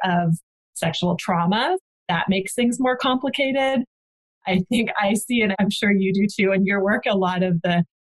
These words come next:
kind of perfectionist parenting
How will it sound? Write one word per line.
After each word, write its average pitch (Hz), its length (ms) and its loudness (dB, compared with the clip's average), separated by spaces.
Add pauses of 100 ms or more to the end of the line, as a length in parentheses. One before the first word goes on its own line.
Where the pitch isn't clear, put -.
(160)
kind 233 160 0
of 220 140 0
perfectionist 247 1000 -2
parenting 311 720 0